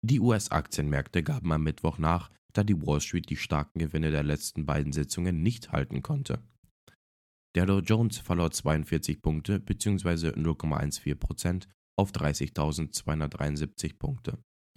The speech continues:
Zuvor war er um vierhundertneunundzwanzig Punkte gefallen. Der S and P fünfhundert verlor null Komma zwei Prozent und schloss bei dreitausendsiebenhundertdreiundachtzig Punkte. Und der Nasdaq Composite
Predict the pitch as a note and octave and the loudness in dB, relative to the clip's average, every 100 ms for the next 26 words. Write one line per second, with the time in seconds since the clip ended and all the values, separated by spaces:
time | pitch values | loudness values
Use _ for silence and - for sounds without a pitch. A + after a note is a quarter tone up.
0 | _ _ _ _ - D#2 E2+ G#2+ - E2 | _ _ _ _ -4 0 2 2 2 2
1 | F2 E2 E2 - F#2 D#2+ D#2 D2 C#2+ - | 2 2 0 0 0 2 2 2 2 0
2 | D2 D2 E2 - D2 D2 E2 - G2+ - | 0 0 0 0 0 0 -2 2 0 2
3 | G2+ - - _ _ _ _ _ _ _ | 0 -2 -6 _ _ _ _ _ _ _
4 | _ _ - F2+ G#2+ B2 - F#2+ - G2 | _ _ 0 2 4 4 4 4 4 4
5 | E2 - F2+ D#2 - - D#2 D#2+ - E2 | 2 0 2 2 2 2 4 2 2 0
6 | D#2 D#2+ C#2+ - D2+ D2+ - - D#2 F2 | 0 0 -2 2 2 2 0 0 0 0
7 | - - _ A2+ - E2 - D2+ C#2+ D2 | -4 -20 _ -2 0 0 0 0 2 2
8 | C2+ C#2 D#2 D#2 D2 D#2 E2 D2+ - D2+ | 0 0 0 -2 -2 0 0 0 0 0
9 | D2 - - - - - C#2 - - - | 2 0 -4 -2 4 4 2 -6 -8 -10
10 | _ _ _ - D#2+ D#2+ D2+ D#2 - D2 | _ _ _ -4 2 4 4 2 0 0
11 | E2 E2 A2+ A2+ G2 G#2 | 0 2 4 4 2 -2